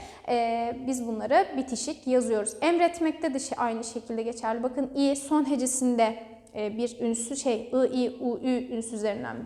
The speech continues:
ünlülerinden bir tanesi var. Ünlüyle başlayan bir ek almış yine.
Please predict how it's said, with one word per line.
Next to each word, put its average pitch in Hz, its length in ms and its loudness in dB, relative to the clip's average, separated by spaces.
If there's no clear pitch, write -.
ünlülerinden 226 520 0
bir 262 80 -8
tanesi 311 400 -2
var. 311 220 4
Ünlüyle 311 320 4
başlayan 240 420 2
bir 226 140 -4
ek 294 200 -2
almış 311 400 2
yine. 330 200 2